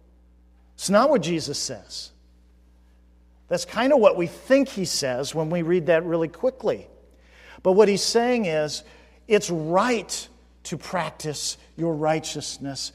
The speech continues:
for the right reward, for the right approval,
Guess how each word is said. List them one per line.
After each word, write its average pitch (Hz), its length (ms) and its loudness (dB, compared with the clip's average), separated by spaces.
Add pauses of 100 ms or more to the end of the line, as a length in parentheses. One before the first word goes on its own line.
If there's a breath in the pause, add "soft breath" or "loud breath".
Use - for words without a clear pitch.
(100)
for 170 200 -6
the 165 60 -2
right 196 360 0
reward, 131 540 -6
for 165 340 -2 (240 loud breath)
the 175 100 0
right 170 800 0
approval, 135 720 -10